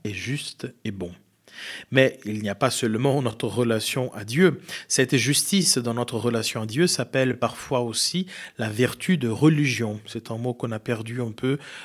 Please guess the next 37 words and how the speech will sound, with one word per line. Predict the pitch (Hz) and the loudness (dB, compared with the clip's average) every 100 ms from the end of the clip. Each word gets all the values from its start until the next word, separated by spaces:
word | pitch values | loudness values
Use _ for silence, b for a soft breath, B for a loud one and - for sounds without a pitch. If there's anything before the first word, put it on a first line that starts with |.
| B | B
dont | 104 110 110 | -8 -6 -4
on | 117 | -2
a | 110 | 0
perdu | 117 104 117 | 0 0 -2
un | 117 | -2
peu | - | -2
l'usage | 110 117 117 135 135 | -2 0 2 2 2
aujourd'hui, | 117 113 113 170 208 B B - | 0 -4 0 0 -2 B B -6
mais | |
c'est | - 117 | 0 2
la | 113 | 2
vertu | 117 - 185 | 0 0 0
de | 131 | 0
religion. | 120 151 139 123 110 107 107 B B B | 2 2 2 0 -2 -4 -6 B B B
Cet | - 110 104 | -6 -6 -4
amour, | 104 117 139 147 135 | -4 2 4 4 2
cette | - 110 | -4 -4
adoration, | 104 107 101 107 - - 131 135 | -4 -4 -4 -4 -2 -2 -2 0
la | 120 | -2
louange, | 107 110 113 131 143 120 127 B B - | 0 0 2 2 2 0 -2 B B -10
la | 95 | -6
prière | - 123 113 123 139 139 B B B - | -4 -2 2 2 2 -2 B B B -6
que | 110 | -2
nous | 110 | 0
devons | 107 104 110 104 | -2 0 0 -2
à | 98 | -2
Dieu. | 87 85 _ _ B B B - | -6 -12 _ _ B B B -2
Mais, | 127 156 185 - - _ _ | 6 6 6 -2 -20 _ _
évidemment, | 110 101 101 95 117 123 151 156 B B - | -6 -4 -4 -2 0 0 -2 -6 B B -16
Dieu | 95 123 | 0 6
a | 127 | 6
voulu | 107 127 120 | 4 2 2
lier | 113 135 135 | 2 2 4
notre | 117 107 110 | 2 -2 -2
relation | 107 110 101 - 107 | -2 0 -2 -2 -4
à | 101 | -4
lui, | 98 139 | -2 -2